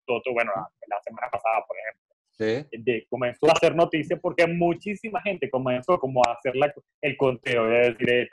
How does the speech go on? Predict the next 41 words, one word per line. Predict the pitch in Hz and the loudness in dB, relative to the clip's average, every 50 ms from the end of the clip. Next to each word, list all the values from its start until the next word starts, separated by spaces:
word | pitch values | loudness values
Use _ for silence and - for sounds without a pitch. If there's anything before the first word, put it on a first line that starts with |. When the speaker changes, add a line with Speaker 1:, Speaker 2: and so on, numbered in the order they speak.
| 110 110 110 | -2 2 4
Speaker 1:
ya | 117 117 | 6 6
va | 117 120 113 110 | 6 4 4 2
ochenta, | 113 110 - - 131 127 123 110 127 | 0 -2 -2 -2 -2 -2 -2 -2 -4
ochenta | 113 - 127 117 110 - | -4 -2 -4 -6 -6 -6
y | 123 | -6
uno, | 123 127 127 123 | -4 -4 -4 -4
ochenta | 117 - 117 110 - 120 | -4 -6 -8 -10 -8 -6
y | |
dos", | 123 127 127 - _ - _ _ _ | -4 -4 -4 -4 _ -20 _ _ _
y | - 151 151 | 0 2 2
otros | 139 - - 165 175 | 4 4 4 6 6
decían, | 160 - - 147 135 127 | 4 4 4 2 2 2
"No, | 131 131 | 2 2
ya | 123 123 117 | 4 4 4
va | 120 120 | 4 4
noventa, | 120 120 117 117 127 135 135 131 - 123 | 4 2 2 2 2 0 -2 -2 -4 -2
noventa | 120 120 120 120 117 - | 0 0 0 -2 -2 -4
y | 123 123 | -4 -2
uno". | 131 127 123 | -2 -2 -4
Lo | 113 110 | -6 -8
que | 107 | -8
pasa | 104 107 - | -8 -8 -8
es | 123 | -4
que | 156 | -2
llegar | 170 156 143 143 | 2 4 4 4
a | 151 | 4
ciento | - - 160 151 175 | 2 -2 -8 -8 -6
cincuenta | 165 147 - - 160 180 202 | -6 -2 -2 0 0 0 -2
tiene | 196 196 220 233 | -4 -4 -4 -2
razón, | - 185 151 - - 262 339 - - - _ _ _ _ | -2 -2 -2 -2 -2 -2 0 -2 -2 -8 _ _ _ _
son | - 147 139 | -4 -2 0
como | 156 185 196 180 | 2 2 4 4
bastantes, | 139 117 - - - 165 160 139 127 - 117 | 4 2 2 2 4 4 4 4 2 0 0
Speaker 2:
Sí. | 110 110 | 0 2
Speaker 1:
o | 92 | 2
sea, | 123 113 104 107 - - | 2 2 2 2 0 2
ahí | 120 120 120 120 | 2 2 4 4
había | 120 143 160 180 202 220 233 233 | 4 4 4 4 2 0 0 0
que | 269 - | 0 0
contar, | - 170 143 127 - 147 147 175 190 | 0 0 0 0 2 4 4 4 4
bueno, | 180 127 107 | 2 -4 -8